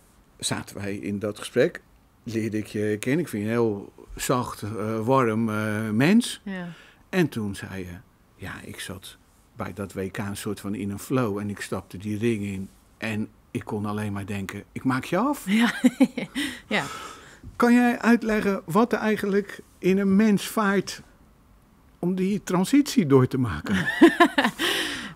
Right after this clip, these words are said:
Speaker 2: Eh, ja, judo is zo, is echt een man-tot-man gevecht, vrouw tot vrouw. Is gewoon heel puur. Als je elkaar vastpakt, dan voel je gewoon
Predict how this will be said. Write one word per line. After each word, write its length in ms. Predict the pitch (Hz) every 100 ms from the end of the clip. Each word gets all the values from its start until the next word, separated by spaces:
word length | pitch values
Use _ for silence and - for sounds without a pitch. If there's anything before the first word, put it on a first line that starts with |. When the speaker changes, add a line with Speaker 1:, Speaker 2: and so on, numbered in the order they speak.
| -
Speaker 2:
Eh, 580 | 202 208 202 190 180 180 156
ja, 420 | - 156 147 151 - - - - _ _
judo 480 | 196 202 247 220
is 300 | 202 127 -
zo, 300 | - 208 202 - - -
is 180 | 196 - - -
echt 180 | 214
een 140 | 220 196
man-tot-man 500 | 196 202 180 202 233
gevecht, 400 | 175 156 139 -
vrouw 180 | 156 156
tot 160 | 135
vrouw. 320 | - 143 143 123
Is 100 | -
gewoon 440 | - 190 185 180 180
heel 320 | - 165 233
puur. 500 | 202 220 226 156 143 165 -
Als 120 | 165
je 60 |
elkaar 220 | 180 180 170
vastpakt, 440 | 202 - 170 165
dan 160 | 170 151
voel 200 | 196 208
je 80 | 202
gewoon 560 | 185 175 170 170 170